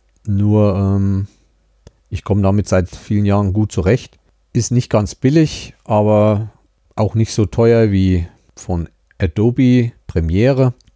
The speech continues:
oder andere, Vegas und wie sie alle heißen. Ja, hat ein paar schöne Effekte, läuft sehr, sehr stabil, was mir gefällt, was ich brauche. Es wird ständig weiterentwickelt. Man bezahlt einmal im Jahr und während des Jahres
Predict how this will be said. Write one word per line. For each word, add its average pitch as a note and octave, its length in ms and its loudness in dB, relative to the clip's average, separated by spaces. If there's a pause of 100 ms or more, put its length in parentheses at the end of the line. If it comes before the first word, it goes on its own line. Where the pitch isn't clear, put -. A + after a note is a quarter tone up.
(120)
oder E2+ 280 -4
andere, A#2 440 0
Vegas A#2+ 460 0
und A2 160 -4
wie A2+ 80 0
sie A2+ 140 -2
alle G#2 220 0
heißen. G#2 420 0 (560)
Ja, G2 280 0
hat A2 140 -4
ein B2 80 -4
paar A2 120 0
schöne A2+ 260 0
Effekte, C#3 500 -2 (320)
läuft B2+ 400 2
sehr, B2+ 260 2
sehr B2 220 0
stabil, C#3 580 0 (460)
was G#2+ 200 -6
mir A#2+ 120 0
gefällt, A#2 400 0
was G2 160 -2
ich - 120 -12
brauche. G#2+ 480 0 (640)
Es - 640 -4
wird G2+ 200 -4
ständig A2+ 380 -2
weiterentwickelt. B2+ 960 2 (480)
Man G#2 140 -6
bezahlt A#2 380 0
einmal C3 520 0
im B2 140 0
Jahr B2 360 2
und A2 460 -4 (540)
während G#2 260 0
des G2 120 -4
Jahres G2 300 2